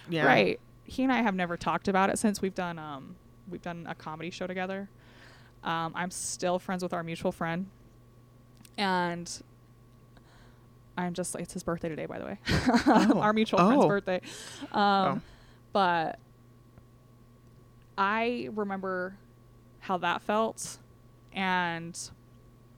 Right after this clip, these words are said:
Speaker 2: again, I don't, I'm the type of person that sa-, if someone says, "Hey, you were rapey," I'm gonna be like, "I'm gonna take your word for it.
Speaker 1: Mm-hmm.
Speaker 2: And I'm gonna do better."
Speaker 1: Yeah.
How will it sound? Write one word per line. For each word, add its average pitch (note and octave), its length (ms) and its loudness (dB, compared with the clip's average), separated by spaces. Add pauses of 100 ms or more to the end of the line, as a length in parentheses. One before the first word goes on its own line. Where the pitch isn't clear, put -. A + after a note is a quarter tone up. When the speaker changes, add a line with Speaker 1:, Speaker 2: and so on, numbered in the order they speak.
(140)
Speaker 2:
again, A3 400 -2
I G#3+ 140 2
don't, C#4+ 220 0 (840)
I'm C4+ 120 4
the F4+ 80 0
type D4 100 4
of A3+ 60 -2
person A3 280 2
that F3 80 -2
sa-, G3+ 200 0
if F#3 80 -2
someone G#3 220 -2
says, F3 200 -2
"Hey, F#3+ 380 2 (380)
you G#3 120 2
were G#3 100 6
rapey," F#3 400 2
I'm G3+ 100 2
gonna F#3+ 100 -2
be F#3+ 60 0
like, F3 160 0
"I'm G3 80 -2
gonna A#3 120 0
take G3 180 0
your E3+ 100 0
word D#3+ 200 -2
for - 220 -8
it. - 140 -12 (280)
Speaker 1:
Mm-hmm. E3 300 2 (140)
Speaker 2:
And F#3+ 140 2
I'm F#3 80 0
gonna F#3 120 -4
do E3 100 -6
better." - 320 -6 (360)
Speaker 1:
Yeah. D3 240 2